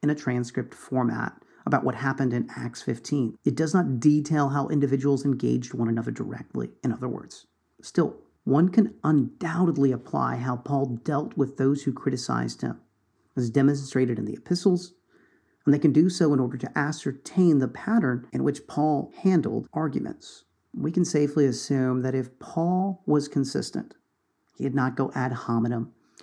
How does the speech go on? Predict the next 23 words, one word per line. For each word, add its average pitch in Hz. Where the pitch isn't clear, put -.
he -
did 151
not 160
try 143
to 147
red 123
herring 127
or 131
straw 120
man 127
his 131
opponents, 117
he 165
engaged 156
them 190
in 156
a 139
critical 185
analysis 131
of 127
objective 143
facts 131
and 139